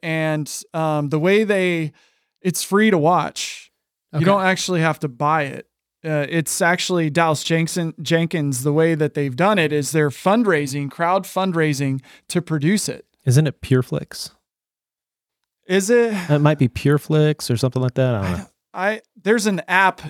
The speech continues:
Speaker 1: You can download it on your phone and then play it from there.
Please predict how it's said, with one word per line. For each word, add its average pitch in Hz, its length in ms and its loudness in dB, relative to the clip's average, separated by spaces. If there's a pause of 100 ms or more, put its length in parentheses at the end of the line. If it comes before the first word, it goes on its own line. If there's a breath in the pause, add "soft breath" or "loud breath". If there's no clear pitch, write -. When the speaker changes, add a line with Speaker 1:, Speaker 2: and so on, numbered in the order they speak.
Speaker 1:
You 165 140 -4
can 170 140 -2
download 185 380 4
it 175 80 2
on 165 120 2
your 151 100 -2
phone 175 400 0
and 151 120 -2
then 143 80 -2
play 165 260 0
it 151 80 -6
from 147 200 -6
there. 156 400 -4